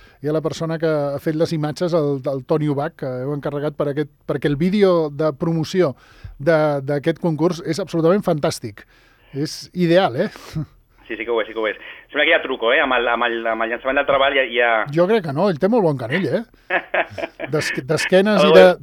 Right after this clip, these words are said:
Speaker 1: d'esquenes
Speaker 2: ja ho
Speaker 1: i
Speaker 2: és.
Speaker 1: de dotze metres té molt bon canell, el Trabal, eh? <laughs> Un, eh, un vídeo, per cert, que hem posat en el Facebook i en el Twitter del programa per si, per si el volen veure. A veure, el tema és que, eh,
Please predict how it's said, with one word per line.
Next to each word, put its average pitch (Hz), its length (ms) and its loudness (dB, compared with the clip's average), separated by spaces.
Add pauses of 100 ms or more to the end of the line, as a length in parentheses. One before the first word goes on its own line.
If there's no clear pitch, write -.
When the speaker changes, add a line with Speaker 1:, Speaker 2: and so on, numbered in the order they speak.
Speaker 1:
d'esquenes 170 360 4
Speaker 2:
ja - 0 -
ho 240 60 4
Speaker 1:
i - 20 2
Speaker 2:
és. 185 60 0
Speaker 1:
de 190 100 6
dotze 190 280 2
metres 196 360 -2
té 233 80 0
molt 202 160 2
bon 160 160 0
canell, 156 320 -2
el 139 80 -6
Trabal, 127 380 -6
eh? - 20 -8 (720)
<laughs> - 760 -8
Un, 190 120 -2
eh, 180 220 4 (180)
un 185 80 2
vídeo, 190 240 8
per 151 160 -2
cert, 180 240 2
que 165 160 2
hem 156 120 -2
posat 156 360 0
en 143 120 -4
el 135 320 -6
Facebook 175 360 -2
i 156 80 -2
en 147 80 -4
el 139 80 -8
Twitter 156 240 -2
del 151 160 -2
programa 151 360 -4
per 143 160 -8
si, 139 280 -6
per 156 200 -4
si 156 120 -4
el 131 80 -2
volen 131 240 -4
veure. 101 240 -12 (400)
A 156 80 -4
veure, 247 160 8
el 196 140 0
tema 269 260 -2
és 147 300 -6
que, 196 160 0 (460)
eh, 165 180 -6